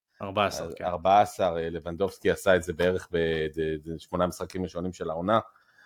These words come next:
Speaker 2: אז, אה, אני, אני נותן לו ציון שמונה וחצי, הוא חלוץ, הוא חלוץ אמיתי, הוא עושה מה שחלוצים עושים, הוא שם את הכדור בשער, אה, אני מאוד מתרגש, רציתי לראות אותו בעונה הבאה עם מסי, זה לא יקרה,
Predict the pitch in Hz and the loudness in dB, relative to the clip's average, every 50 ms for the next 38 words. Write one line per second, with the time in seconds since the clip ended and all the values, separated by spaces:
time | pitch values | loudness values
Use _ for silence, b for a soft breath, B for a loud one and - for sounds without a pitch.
0 | b b b b - 87 87 87 80 76 82 87 90 87 87 90 90 90 90 92 | b b b b 2 4 4 4 2 0 -2 2 2 4 4 6 4 4 4 4
1 | 92 90 92 - - 92 101 110 117 120 113 110 110 107 101 101 98 95 95 92 | 4 2 2 2 2 2 2 4 4 4 4 4 4 4 4 4 2 2 2 0
2 | 92 80 - - 82 87 87 87 90 87 85 85 82 82 - - 85 85 82 - | -2 -2 -2 -2 -2 0 0 0 0 0 0 0 -2 -2 -2 -2 -2 -2 -2 -4
3 | - 87 80 - 87 87 85 78 76 - 92 87 85 - - 80 69 - - 85 | -4 -6 -4 -2 -2 -2 -2 -2 -4 -2 -2 -2 -2 -2 -4 -6 -6 -4 -2 -2
4 | 92 107 127 117 101 90 - - - - 95 101 104 - - 90 85 82 - - | 0 2 2 2 2 0 0 -4 -4 -2 0 0 0 2 2 0 0 0 -2 0
5 | 113 107 101 92 85 - _ _ _ _ _ - 92 92 87 - 107 101 101 92 | 2 2 2 2 0 -4 _ _ _ _ _ -6 -4 -2 0 2 2 4 2 0
6 | - 92 - 98 92 87 - - 104 95 87 - - 107 101 92 90 85 - - | -2 -2 -2 -2 -2 -2 -2 -2 -2 -2 -2 -4 -2 0 0 0 0 -2 -4 -4
7 | 101 95 90 - - 92 92 92 87 85 80 - - 104 101 101 95 90 82 - | -4 -4 -4 -6 -6 -6 -6 -6 -6 -8 -8 -6 0 4 6 6 6 4 2 -2
8 | _ _ _ _ _ _ _ _ _ - 78 85 90 87 87 87 85 85 82 85 | _ _ _ _ _ _ _ _ _ -6 -2 2 4 4 4 6 6 4 4 4
9 | 85 85 69 62 85 85 90 92 92 90 87 87 87 90 85 - 85 80 82 87 | 4 4 4 4 4 4 4 2 2 2 2 0 0 -2 -2 -2 -2 -2 -2 -2
10 | 80 - - - 85 82 76 82 85 - 104 92 - 95 90 95 95 92 95 87 | -2 -4 -6 -8 -6 -4 -4 -4 -4 -4 -4 -4 -2 0 0 2 2 2 0 -2
11 | - 90 85 85 85 87 90 90 82 87 87 85 85 92 104 104 - - 98 82 | -2 0 0 0 2 2 4 4 4 4 2 2 2 2 2 0 0 -2 -8 -8
12 | 80 82 80 87 98 104 95 - 110 101 95 | -6 -4 -2 0 0 0 0 2 4 4 4